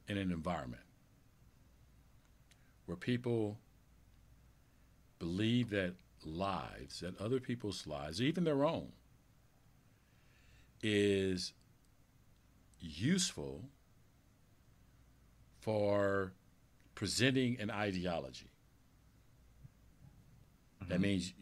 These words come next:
Speaker 1: there is no value to another person's life other than to further my cause. They're willing to kill themselves. They're willing to kill women and children and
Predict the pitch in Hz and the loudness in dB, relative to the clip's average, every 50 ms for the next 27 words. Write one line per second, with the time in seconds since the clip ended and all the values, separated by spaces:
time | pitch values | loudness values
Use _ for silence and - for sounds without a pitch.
0 | - - - - 107 117 120 120 117 123 117 98 78 - 117 117 123 120 117 110 | -20 -10 -2 0 2 4 2 2 2 0 0 0 -2 2 2 4 4 4 0 -2
1 | 95 80 76 71 69 71 78 92 - _ - _ _ - - - - - - - | -4 -6 -8 -10 -12 -14 -16 -18 -20 _ -20 _ _ -20 -20 -20 -20 -20 -20 -20
2 | - - - - - - - - - - - 104 92 95 107 117 127 117 - 117 | -20 -20 -20 -20 -20 -20 -20 -12 -6 0 2 4 6 6 4 4 2 2 0 0
3 | 110 - - 101 90 90 92 92 90 90 90 - - 104 117 151 156 165 165 147 | 0 0 -4 -6 -4 -2 0 0 0 0 -4 -4 2 6 6 6 6 6 2 2
4 | 117 104 95 90 85 82 82 82 80 80 90 - - - - - - - - - | 2 0 0 0 -2 -4 -6 -8 -10 -12 -14 -16 -20 -20 -20 -20 -20 -20 -20 -20
5 | - - - 92 - - - 120 120 117 110 104 95 92 92 92 92 92 92 - | -16 -10 -10 -10 -6 0 4 4 6 6 6 6 6 4 4 4 2 -2 -2 -2
6 | - 87 69 55 50 - - - - - - - - - - - - - - - | -4 -4 -4 -6 -8 -12 -14 -14 -14 -14 -16 -20 -20 -20 -20 -20 -20 -20 -20 -20
7 | - - - - - - - - - - - - - - - - - - - - | -20 -20 -20 -20 -20 -20 -20 -20 -20 -20 -20 -20 -20 -20 -20 -20 -20 -20 -20 -20
8 | - - - - - - - - - - - 110 104 101 104 104 104 101 90 92 | -20 -20 -20 -20 -20 -20 -20 -20 -20 -8 -2 0 2 4 4 4 4 2 2 0
9 | 92 - - 101 92 85 85 78 - - - 160 160 156 156 156 151 156 151 - | -2 -2 -4 -4 -4 -4 -6 -6 -2 2 4 4 6 6 6 4 2 -2 -4 -8
10 | - - - - - - - - - - - - - - - - 95 95 101 101 | -14 -14 -16 -20 -20 -20 -20 -20 -20 -20 -20 -20 -20 -20 -10 -6 -2 0 2 2
11 | 98 98 92 90 82 - - - 104 104 101 98 92 90 85 - - - - - | 2 2 -2 -4 -6 -8 -6 -2 -2 0 0 0 0 -2 -4 -6 -10 -20 -16 -8
12 | 87 98 98 92 90 82 78 76 - - - - 190 190 175 165 160 156 151 147 | -6 -4 -2 -2 -2 -2 -4 -10 -6 -4 2 2 4 4 4 2 0 0 0 0
13 | 147 143 139 - - - - - - - - - - - - - 90 92 90 87 | 0 -2 -4 -6 -12 -20 -20 -20 -20 -20 -20 -20 -20 -20 -8 -4 0 0 0 0
14 | 82 82 80 78 76 | -2 -4 -6 -8 -8